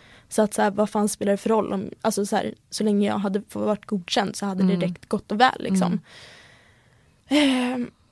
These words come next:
Speaker 1: men jag vet inte. Någonstans så, ehm, jag vet inte. Jag har så svårt att, eh, när jag tar mig an någonting så vill jag alltid göra det till hundra procent.
Speaker 2: Mm.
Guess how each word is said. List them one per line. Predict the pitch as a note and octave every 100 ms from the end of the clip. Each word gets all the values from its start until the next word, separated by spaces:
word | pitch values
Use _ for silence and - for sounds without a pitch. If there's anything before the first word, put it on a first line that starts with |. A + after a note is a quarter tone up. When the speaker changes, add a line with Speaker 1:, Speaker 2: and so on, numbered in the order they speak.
| _
Speaker 1:
men | C4 C4
jag | C4+
vet | B3 C4 C#4+
inte. | G#3+ G#3+ - B3 -
Någonstans | A#3+ B3 B3+ A#3+ A3+ A3+ G#3+ -
så, | A3+ A3 G#3+ G#3+ G#3 - - - _ _ _ _ _ _ - - -
ehm, | - G3+ - - G1+ - - G1+ G1+ - G1+ - - - - - - - - -
jag | -
vet | B3+ B3
inte. | G#3+ G#3 - - - -
Jag | A#3 B3+
har |
så | B3+
svårt | B3 C4 C#4+ A#3+ -
att, | A3+ G#3+ -
eh, | - C3 -
när | A#3 B3
jag | A#3 A#3+ -
tar | - B3
mig | A#3+
an | - A#3+
någonting | G#3 A3 A3
så | G#3 G#3+
vill | A3
jag | -
alltid | G#3 A3+
göra | A3 G#3+ A#3
det |
till | A#3 G3+
hundra | A3 G#3+ A3
procent. | G#3 - - A#3
Speaker 2:
Mm. | G3 F#3+ F3+